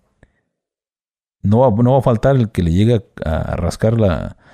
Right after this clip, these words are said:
la necesidad a la mujer. Le va a decir, "Ey, si ese cabrón anda ahí, ¿tú crees que te está aguantando?". No vas a ver.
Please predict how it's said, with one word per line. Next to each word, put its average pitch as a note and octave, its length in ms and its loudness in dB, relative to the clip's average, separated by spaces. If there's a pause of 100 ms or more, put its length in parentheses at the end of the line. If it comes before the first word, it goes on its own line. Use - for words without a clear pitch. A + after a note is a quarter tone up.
(340)
la F#2 120 2
necesidad F#2+ 460 2
a G#2 40 2
la A2 80 2
mujer. A2+ 360 2
Le F#2+ 60 0
va F#2+ 80 2
a F#2 40 2
decir, A2 240 0
"Ey, G2+ 240 0
si C#3+ 140 -8
ese - 120 -12
cabrón D3 360 2
anda D3+ 180 4
ahí, D3 320 4 (920)
¿tú B2+ 120 -2
crees D3+ 200 0
que D#3 80 -2
te D3 120 -2
está D3 160 -2
aguantando?". B2 560 0 (920)
No G2+ 160 0
vas B2+ 200 0
a A#2 80 2
ver. C3 360 0